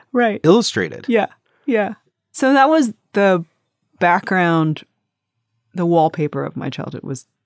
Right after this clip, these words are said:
Speaker 1: all of his paintings. He was the cool parent, you know, like, my parents eventually divorced, but my, when we were kids, he was the cool parent. I mean, he, he would stay up late and watch movies, and if we woke up in the middle of the night and we,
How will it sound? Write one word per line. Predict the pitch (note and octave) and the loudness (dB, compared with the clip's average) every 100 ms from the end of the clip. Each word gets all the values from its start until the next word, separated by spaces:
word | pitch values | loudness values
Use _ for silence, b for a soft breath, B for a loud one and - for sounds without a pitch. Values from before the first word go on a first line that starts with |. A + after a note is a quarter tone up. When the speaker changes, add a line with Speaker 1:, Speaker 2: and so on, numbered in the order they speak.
| - | -6
Speaker 1:
all | D#3+ D#3+ | 0 0
of | D3 | 0
his | C#3+ C#3+ | -4 -6
paintings. | - F#3+ G#3 G#3 F#3+ F#3+ F#3 F#3 - B B B B B | -2 2 2 2 0 -2 -2 -4 -6 B B B B B
He | - G3 | 0 0
was | F3+ | 0
the | - | -4
cool | - - G3 F#3 F3+ F3 E3 E3 b b b b b b - | -10 0 2 4 4 4 2 -2 b b b b b b -12
parent, | E3 G#3 G#3+ G#3+ G3+ - - - | -2 0 2 2 0 -6 -14 -4
you | F#3+ | 0
know, | F#3+ F3+ | 2 2
like, | E3+ E3 | 2 0
my | E3 F#3 | 0 0
parents | G3 E3+ D#3+ - _ _ | 0 0 -2 -6 _ _
eventually | D#3+ D#3+ - D#3+ | -2 -2 -2 -6
divorced, | D3+ D3+ A3+ A3+ - | -6 -2 0 0 -4
but | - | -4
my, | D#3+ D3 C#3 - _ _ _ | -2 -2 -4 -8 _ _ _
when | D#3+ E3+ | -2 2
we | F3 G3 | 4 2
were | F#3+ | 0
kids, | - D#3 - - - | -2 -4 -4 -8 -6
he | F3+ | 0
was | E3 D#3 D3 - | 0 0 -2 -8
the | - | -12
cool | - - D#3+ D3 C#3+ C#3 B B B - | -10 -4 -2 0 -2 -6 B B B -12
parent. | - - - | -8 -8 -6
I | C#3 | -4
mean, | D3 C#3+ | -2 -2
he, | - - D3 | -4 -8 -10
he | - D#3 | -8 -6
would | C#3+ - | -6 -4
stay | E3 | -4
up | D3 | -2
late | D#3+ F#3 | 0 0
and | D#3 | 2
watch | D3 - A#3+ | 0 0 4
movies, | D4 C4 A#3+ G#3+ | 6 6 4 4
and | F3+ D#3 | 2 2
if | E3 | 0
we | D3 | 0
woke | E3 D#3+ | 0 0
up | D#3+ | -4
in | D#3 | -2
the | |
middle | D#3 D3+ | -2 0
of | |
the | D3+ | 0
night | F#3+ E3+ | 0 0
and | |
we, | D#3 D3+ | -2 -2